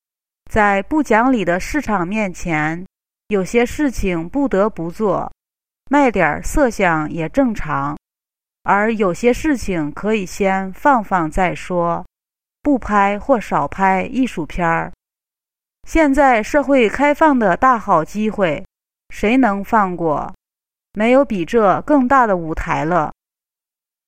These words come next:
作为一个导演，把电影舞台搞得红红火火也不是错，何况他有自己的坚持，没有忘记表现自己的艺术个性，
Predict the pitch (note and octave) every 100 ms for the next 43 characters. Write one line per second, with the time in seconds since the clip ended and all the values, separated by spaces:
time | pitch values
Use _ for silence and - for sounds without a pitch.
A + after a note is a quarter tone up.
0 | - C#4+ A#3 F#3 G3 G3+ A3 A3+ F3+ F3+
1 | G3+ D#3+ B2 - - _ _ _ _ _
2 | _ F#3+ F#3+ F#3+ D#4 D4 A#3+ A3 B3 F#3+
3 | - E3+ E3 G#3 G#3+ D#3+ E3+ F3+ F3+ -
4 | G#3 C4 A#3 G#3+ A#3 G3 A#3 F3+ E3 D#3+
5 | F#3+ F#3 F3 D#3 - F3+ - A3+ - A#3+
6 | D3+ - _ _ _ _ _ - F3 -
7 | A3+ G3+ D#3+ D#3 - A3 F#3+ D#3+ - A#3+
8 | F3 D3 D3 A3+ A3+ A3+ - D#3 D#3 D3
9 | - _ _ _ _ _ - F#3+ C4 B3
10 | G#3+ C#4 B3 G#3 G3+ E3+ D3 F3+ D#3+ -
11 | B3+ G3+ G#3 C4+ G3 F3 E3+ C4 B3+ -
12 | E3+ A#3 B3 F#3 - F3 C#3